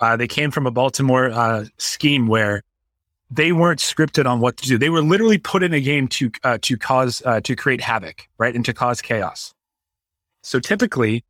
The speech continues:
when a, a player like that, now I'm not saying that he's undisciplined. I, I hope that you don't, that nobody takes it that way. But when you rely more on instinct to make an impact in a game,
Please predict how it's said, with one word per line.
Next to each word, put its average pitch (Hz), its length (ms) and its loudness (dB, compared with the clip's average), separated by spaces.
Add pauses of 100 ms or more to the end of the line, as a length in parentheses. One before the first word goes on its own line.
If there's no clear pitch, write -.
(460)
when 135 340 0 (140)
a, 120 320 0
a 123 160 0
player 147 320 2
like 135 240 -2
that, 107 180 0
now 110 160 -6
I'm 135 160 0
not 170 200 0
saying 160 220 0
that 139 100 2
he's 135 140 0
undisciplined. 120 600 -2
I, 113 320 0
I - 20 2
hope 139 220 -2
that 143 100 2
you 131 140 0
don't, 131 180 -2
that 123 140 -2
nobody 131 300 0
takes 117 260 -2
it 104 80 -12
that 101 180 -2
way. 95 220 -8 (560)
But 139 180 0
when 135 200 2
you 156 180 4
rely 165 360 4
more 139 280 2
on 123 80 0
instinct 120 640 -2
to 120 280 0
make 123 200 0
an 123 80 -2
impact 120 340 -2
in 113 80 -4
a 104 60 -2
game, 117 360 -2